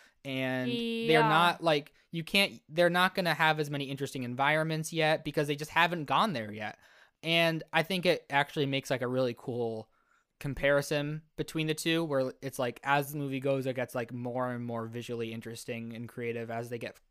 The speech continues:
Speaker 1: farther into the multiverse and deal with more of these elements. Um, so yeah, I think that was intentional. I know a lot of people are like, "Yeah, it just feels like this is made by two different people."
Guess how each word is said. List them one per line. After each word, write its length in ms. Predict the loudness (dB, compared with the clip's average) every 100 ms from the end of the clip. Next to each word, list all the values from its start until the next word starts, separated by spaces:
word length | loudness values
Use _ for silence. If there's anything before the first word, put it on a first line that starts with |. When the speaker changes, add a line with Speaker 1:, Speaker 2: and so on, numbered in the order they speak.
| _ _
Speaker 1:
farther 340 | -2 -2 -2 -6
into 240 | -6 -10
the 60 | -8
multiverse 640 | -8 -8 -8 -8 -10 -12 _ _ _ _ -10
and 120 | -8
deal 160 | -4
with 120 | -4 -4
more 160 | -6
of 80 | -6
these 140 | -6 -8
elements. 560 | -8 -10 -10 -12 -14 _ _ _
Um, 320 | -4 -4 -2
so 120 | 4
yeah, 160 | 4 6
I 120 | 4
think 280 | 4 -2 0
that 260 | 2 2 -2
was 340 | -6 -4 -8 _
intentional. 680 | -12 -10 -8 -8 -8 -8 -12 _ _
I 100 | -8
know 120 | -6 -4
a 20 |
lot 120 | -4
of 60 | -4
people 200 | -6 -4
are 80 | -4
like, 180 | -6 -6
"Yeah, 180 | -6 -6
it 60 |
just 180 | -10 -12
feels 240 | -10 -10 -10
like 140 | -10
this 140 | -12 -10
is 100 | -6
made 160 | -6
by 120 | -6 -8
two 160 | -8
different 280 | -8 -10 -8
people." 400 | -6 -4 0